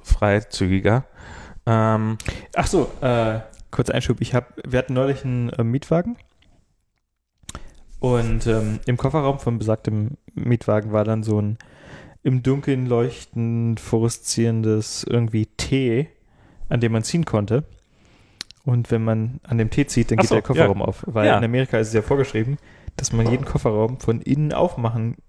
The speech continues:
Speaker 2: können muss.
Speaker 1: Genau. Falls man von der Mafia entführt wird.
Speaker 2: Äh, ja, das war so eine Story, das ist ja auch aus der Gegend. Ähm, es war eine Frau in San Francisco,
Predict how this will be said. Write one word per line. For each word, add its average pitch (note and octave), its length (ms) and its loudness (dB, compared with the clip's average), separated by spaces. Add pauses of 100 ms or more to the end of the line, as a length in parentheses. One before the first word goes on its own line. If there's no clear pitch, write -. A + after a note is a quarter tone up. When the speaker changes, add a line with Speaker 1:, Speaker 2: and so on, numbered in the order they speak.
(140)
Speaker 2:
können A#2 280 0
muss. C3+ 380 0
Speaker 1:
Genau. G#2+ 320 4 (480)
Falls - 180 0
man C3 80 2
von C#3+ 120 0
der D3 60 2
Mafia F#3+ 220 2
entführt G2+ 320 -2
wird. G2 160 2 (220)
Speaker 2:
Äh, B2+ 280 2
ja, D#3+ 120 2
das F3 200 -4
war D3+ 180 4
so C#3 80 -4
eine C#3 100 -6
Story, F3 240 0
das C3+ 160 -2
ist - 80 -6
ja D#3 160 4
auch - 140 0
aus C3+ 140 -4
der B2 100 0
Gegend. C3 340 -4 (200)
Ähm, A2 220 0
es A2 160 -2
war A#2+ 80 0
eine A2+ 80 2
Frau B2+ 140 0
in B2+ 80 0
San B2 100 -2
Francisco, D#3 460 0